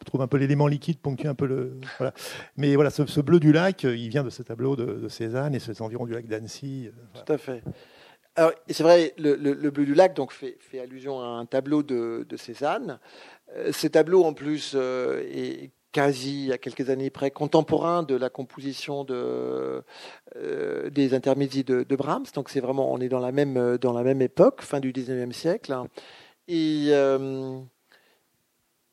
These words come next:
Speaker 2: et ben voilà, chacun un peu ses obsessions. Et tout à l'heure, j'ai, j'ai cherché une métaphore pour dire que parfois, il faut pas réfléchir dans la vie. J'ai, j'ai parlé de, de, de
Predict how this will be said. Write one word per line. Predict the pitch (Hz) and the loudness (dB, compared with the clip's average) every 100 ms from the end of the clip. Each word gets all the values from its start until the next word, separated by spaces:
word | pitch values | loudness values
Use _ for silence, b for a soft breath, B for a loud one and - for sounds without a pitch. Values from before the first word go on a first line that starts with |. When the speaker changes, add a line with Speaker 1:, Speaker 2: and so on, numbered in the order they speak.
| _ _ _ _ _ _ | _ _ _ _ _ _
Speaker 2:
et | 156 147 147 139 | 0 2 2 0
ben | 147 139 143 | -8 -2 2
voilà, | 135 135 160 | 6 8 8
chacun | - 131 - 139 | 6 2 2 0
un | |
peu | 131 | 0
ses | 131 143 131 | -4 -2 -4
obsessions. | - 127 - 156 170 160 | -4 -6 -4 0 2 2
Et | 135 135 131 | 2 0 -2
tout | - | 0
à | 135 | 2
l'heure, | 143 | 4
j'ai, | 131 127 | 2 -6
j'ai | 120 120 | -8 -6
cherché | 135 - 139 | -4 -4 -4
une | |
métaphore | 135 139 - 139 | -2 -2 -2 -2
pour | 131 | -2
dire | 135 143 | 0 -2
que | - | -2
parfois, | - 120 143 | -4 0 0
il | |
faut | - 135 | 0 0
pas | 131 | 0
réfléchir | 123 127 - 127 | -2 -6 -4 -2
dans | 127 | 0
la | 143 | 0
vie. | 170 | 0
J'ai, | 151 139 143 | -2 -4 -4
j'ai | 127 | -2
parlé | 135 123 127 | -2 -2 -6
de, | 135 139 135 | -8 -12 -6
de, | 135 127 | -4 -2
de | 135 | -2